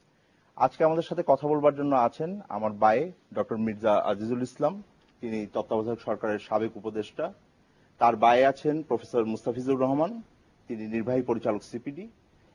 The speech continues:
এবং তার বায়ে আছেন, আহ, ডক্টর হাসান জামান, তিনি প্রধান অর্থনীতিবিদ বাংলাদেশ ব্যাংক। এছাড়াও আমাদের সাথে যুক্ত হবেন ডক্টর সালেউদ্দিন আহমেদ, সাবেক গভর্নর বাংলাদেশ ব্যাংক। আমরা আমাদের আলোচনা শুরু করবার,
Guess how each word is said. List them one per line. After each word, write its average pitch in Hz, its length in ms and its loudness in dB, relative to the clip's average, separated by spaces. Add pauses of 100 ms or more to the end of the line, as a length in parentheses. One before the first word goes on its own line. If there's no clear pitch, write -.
এবং 135 340 0 (160)
তার 123 160 6
বায়ে 120 240 6
আছেন, 110 540 -2
আহ, 101 260 0
ডক্টর 104 280 -4
হাসান 110 300 -4
জামান, 92 320 -8 (400)
তিনি 110 140 -8
প্রধান 127 300 -2
অর্থনীতিবিদ 123 680 -2 (180)
বাংলাদেশ 101 500 -2
ব্যাংক। 78 160 -12 (880)
এছাড়াও 170 320 6
আমাদের 165 260 6
সাথে 165 360 2
যুক্ত 135 260 -2
হবেন 143 300 4
ডক্টর 123 220 0
সালেউদ্দিন 123 500 2
আহমেদ, 143 300 0 (160)
সাবেক 107 260 -2
গভর্নর 110 360 -2
বাংলাদেশ 90 480 -6
ব্যাংক। 64 160 -16 (800)
আমরা 123 180 4
আমাদের 139 240 4
আলোচনা 135 460 2
শুরু 143 240 -4
করবার, 143 460 4